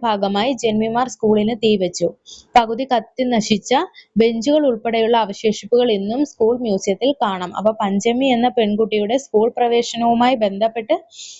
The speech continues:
നടന്നതായിരുന്നു ഊരൂട്ടമ്പലം ലഹള. അങ്ങനെയുള്ള ആ സ്കൂൾ, ഊരൂട്ടമ്പലത്തെ സർക്കാർ യു പി സ്കൂൾ ഇനി എന്താണ്? അയ്യങ്കാളി പഞ്ചമി സ്മാരക വിദ്യാലയം എന്ന് അറിയപ്പെടും. താഴ്ന്ന ജാതി എന്ന് കരുതപ്പെട്ടവർക്ക് ചരിത്രപരമായ വിദ്യാഭ്യാസ അവസരങ്ങൾ ഉയർന്ന ജാതി എന്ന് കരുതപ്പെട്ടവർ നിഷേധിച്ചിരുന്നു.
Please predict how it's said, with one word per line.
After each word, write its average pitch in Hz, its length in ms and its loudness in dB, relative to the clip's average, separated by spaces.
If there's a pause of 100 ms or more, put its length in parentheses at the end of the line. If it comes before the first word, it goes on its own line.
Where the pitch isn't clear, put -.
(140)
നടന്നതായിരുന്നു 226 600 2
ഊരൂട്ടമ്പലം 247 920 0
ലഹള. 180 340 -2 (480)
അങ്ങനെയുള്ള 254 540 4
ആ 240 160 0
സ്കൂൾ, 202 540 -2
ഊരൂട്ടമ്പലത്തെ 233 680 0
സർക്കാർ 247 480 -2
യു 220 220 -6
പി 226 80 -2
സ്കൂൾ 226 280 0
ഇനി 220 120 -2
എന്താണ്? 214 360 -2
അയ്യങ്കാളി 214 840 0
പഞ്ചമി 208 440 -2
സ്മാരക 208 460 0
വിദ്യാലയം 208 580 0
എന്ന് 262 340 -4
അറിയപ്പെടും. 208 680 0 (840)
താഴ്ന്ന 294 400 2
ജാതി 302 300 0
എന്ന് 294 280 -2
കരുതപ്പെട്ടവർക്ക് 247 760 0
ചരിത്രപരമായ 247 760 -2
വിദ്യാഭ്യാസ 226 640 0
അവസരങ്ങൾ 220 600 0
ഉയർന്ന 247 500 0
ജാതി 247 340 0
എന്ന് 240 260 -2
കരുതപ്പെട്ടവർ 208 540 0
നിഷേധിച്ചിരുന്നു. 208 840 -2